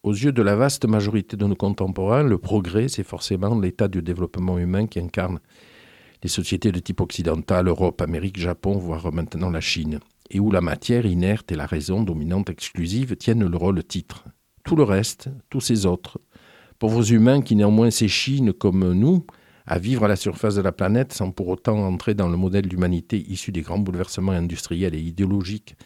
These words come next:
affectant à partir du dix-huitième siècle l'ouest du monde, sont relégués dans un ensemble flou, mou, jugé au mieux prémoderne, en voie de développement, au pire arriéré, primitif, obscurantiste.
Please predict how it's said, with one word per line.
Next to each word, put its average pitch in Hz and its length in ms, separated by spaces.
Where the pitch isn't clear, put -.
affectant - 480
à 90 60
partir - 360
du 82 140
dix-huitième 82 480
siècle - 540
l'ouest 101 480
du 85 80
monde, 127 480
sont 139 220
relégués 139 400
dans 123 200
un 113 80
ensemble 110 460
flou, 110 520
mou, 104 420
jugé 117 560
au 127 120
mieux 107 360
prémoderne, 123 1040
en 92 140
voie 98 240
de 120 100
développement, 123 880
au 107 100
pire 113 460
arriéré, 104 540
primitif, 113 600
obscurantiste. - 880